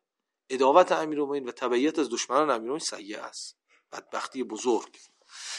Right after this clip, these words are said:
و در مناقب و تفسیر ثعلبی و غیرش، تفسیر ثعلبی مال سنیاست، از ابن عباس و از امام باقر، ذیل این آیه: من یقترف حسنتن، کسی که به دست بیاره، به چنگ بیاره، بگیره،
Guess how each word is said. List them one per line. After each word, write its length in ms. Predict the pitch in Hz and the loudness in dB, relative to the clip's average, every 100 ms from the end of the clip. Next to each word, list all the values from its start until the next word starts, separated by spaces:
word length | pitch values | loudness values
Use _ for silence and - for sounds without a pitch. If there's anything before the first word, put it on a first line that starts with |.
| - | 2
و 60 | 202 | 10
در 160 | 247 214 | 10 12
مناقب 540 | 180 170 165 190 170 | 10 10 10 10 8
و 40 | |
تفسیر 420 | 143 139 - 190 170 | 6 2 2 2 2
ثعلبی 560 | - 135 123 131 156 | 4 4 4 2 2
و 100 | 127 | -2
غیرش، 440 | 117 175 190 117 - | 4 4 6 2 0
تفسیر 300 | 120 - 139 | -6 -4 -2
ثعلبی 280 | 117 131 | 0 0
مال 120 | 151 135 | -2 -4
سنیاست، 600 | - 107 107 101 - _ _ _ - | -6 -10 -8 -10 -10 _ _ _ 0
از 180 | 156 165 | 2 4
ابن 220 | 170 143 | 4 6
عباس 540 | 139 139 139 196 233 | 6 6 8 8 8
و 100 | 185 | 10
از 200 | 247 226 | 10 10
امام 300 | 190 185 165 | 10 10 10
باقر، 420 | 123 117 107 110 - _ _ - _ _ - | 6 4 2 -2 -6 _ _ -20 _ _ -4
ذیل 320 | 135 175 175 | 4 6 8
این 180 | 160 156 | 6 2
آیه: 300 | 110 107 110 | 0 0 0
من 260 | 120 147 151 | 4 4 8
یقترف 540 | 160 147 - 247 240 | 6 6 8 8 8
حسنتن، 640 | - 156 185 143 107 110 101 _ _ | 6 6 8 6 4 -6 -10 _ _
کسی 220 | - 220 | -4 -2
که 60 | 214 | -2
به 160 | 170 151 | 2 10
دست 460 | 208 196 - - | 10 10 6 2
بیاره، 420 | 120 104 92 87 _ _ _ - | -6 -4 -4 -10 _ _ _ -6
به 80 | 147 | 2
چنگ 400 | - 196 185 127 | 6 6 6 2
بیاره، 240 | 117 107 | 0 0
بگیره، 640 | 120 240 143 120 104 95 | 0 -2 -2 -4 -4 -4